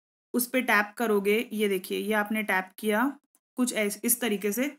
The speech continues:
फिर यहाँ से आप ट्रिम कर सकते हो। ये रहा ट्रिम का ऑप्शन, आप ट्रिम में क्लिक करेंगे और कुछ ऐसा आएगा। आप इसे छोटा कर सकते हैं, बड़ा कर सकते हैं, आड़ा कर सकते हैं, तिर-,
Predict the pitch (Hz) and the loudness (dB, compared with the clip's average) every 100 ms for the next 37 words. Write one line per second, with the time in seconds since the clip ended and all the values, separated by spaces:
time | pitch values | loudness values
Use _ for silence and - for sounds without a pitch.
0 | _ _ - 262 262 247 262 277 302 302 | _ _ -2 2 6 6 4 4 2 2
1 | 262 240 - 247 247 247 220 185 180 - | 0 0 2 6 6 4 0 -2 -6 -8
2 | 180 180 202 226 240 240 233 226 220 214 | -8 -6 -2 0 2 2 2 -2 0 0
3 | 190 - 240 247 226 196 _ _ 254 247 | -2 -2 -2 0 -2 -4 _ _ 2 6
4 | 247 254 254 - _ _ - 254 247 269 | 6 6 2 -2 _ _ 0 0 2 0
5 | 240 233 254 269 220 220 226 - 240 - | 2 2 0 -2 -2 -2 -2 -4 -6 -6
6 | - 202 196 196 180 165 - - 208 240 | -8 -6 -6 -4 -6 -8 -6 -2 0 -2
7 | 240 233 214 247 240 240 233 - 233 233 | 0 0 2 2 2 0 -4 -4 -4 -2
8 | 226 208 226 226 233 220 214 226 220 214 | 2 4 4 2 0 -4 -4 0 2 4
9 | 226 233 214 220 - 214 214 202 | 2 0 -4 -6 -4 -4 -4 -4